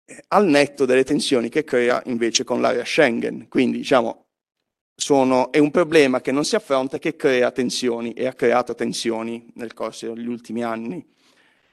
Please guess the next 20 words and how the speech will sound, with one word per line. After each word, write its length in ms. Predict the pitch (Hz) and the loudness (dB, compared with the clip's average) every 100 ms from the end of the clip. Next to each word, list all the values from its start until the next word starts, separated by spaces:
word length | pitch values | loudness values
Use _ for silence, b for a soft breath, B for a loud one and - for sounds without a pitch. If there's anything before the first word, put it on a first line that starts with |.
| - | -4
In 120 | 143 | -4
subordine 600 | - 156 165 170 156 156 | -4 0 2 2 0 -4
si 140 | 147 151 | -4 -6
interviene 580 | 151 147 147 180 165 | -2 -2 0 0 0
sul 120 | 143 143 | -2 -4
secondo 380 | 151 175 156 | -6 -4 -4
problema, 600 | 151 147 165 170 117 117 - | -4 -6 -2 -4 -4 -8 -12
ovvero 640 | 156 151 147 127 127 - | -2 2 2 0 -4 -12
la, 520 | - 123 135 135 - - | -8 -2 0 -2 -6 -14
eh, 500 | 117 113 117 117 117 | -10 -8 -6 -6 -6
mancanza 680 | 120 123 117 143 131 127 123 | -4 -4 0 2 2 0 -4
di 140 | 131 | -4
sufficienti 580 | - 117 127 139 135 135 | -8 -10 -4 -2 -2 -4
percorsi 760 | 123 120 135 135 - - 117 - | -8 -4 0 0 -2 -8 -8 -6
legali 380 | 117 120 139 123 | -8 -2 0 0
d'ingresso. 800 | 123 131 156 127 - 123 - _ _ _ _ _ _ _ | -2 2 2 2 -4 -6 -8 _ _ _ _ _ _ _
Non 400 | 117 117 139 135 | -6 0 2 2
si 140 | 123 123 | -2 -6
è 20 | |
intervenuto 800 | 120 139 143 131 123 - 143 | -4 -2 0 -2 -2 -4 -6